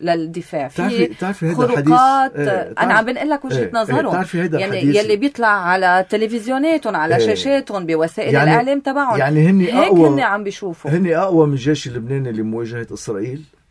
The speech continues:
Speaker 2: أنا ما برأيي.
Speaker 1: مهم.
Speaker 2: اليوم هن أقوى من الجيش اللبناني بمواجهة إسرائيل. إذا بدي أخدها ب-، بس على هالصعيد هيدا.
Speaker 1: مهم.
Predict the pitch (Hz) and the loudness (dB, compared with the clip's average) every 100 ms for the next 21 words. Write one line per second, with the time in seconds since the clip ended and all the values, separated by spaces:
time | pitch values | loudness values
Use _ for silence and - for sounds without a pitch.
0 | 127 123 120 101 98 78 82 - _ _ | -6 -4 -2 -4 -4 -6 -12 -16 _ _
1 | 165 151 156 160 101 110 110 98 104 98 | -10 -10 -12 -14 -8 -2 -2 -2 -4 -4
2 | 92 92 87 82 90 - 73 87 85 78 | -4 -6 -6 -10 -14 -14 -14 -12 -12 -14
3 | 78 73 71 71 - - - - _ _ | -14 -16 -16 -18 -18 -20 -20 -20 _ _
4 | 98 101 101 104 107 - - - 131 117 | -12 -10 -8 -10 -10 -12 -16 -6 -4 -4
5 | 120 - 175 - 120 101 95 - 101 - | -6 -6 -8 -6 -8 -8 -10 -14 -16 -16
6 | - 73 _ _ 175 | -20 -20 _ _ -12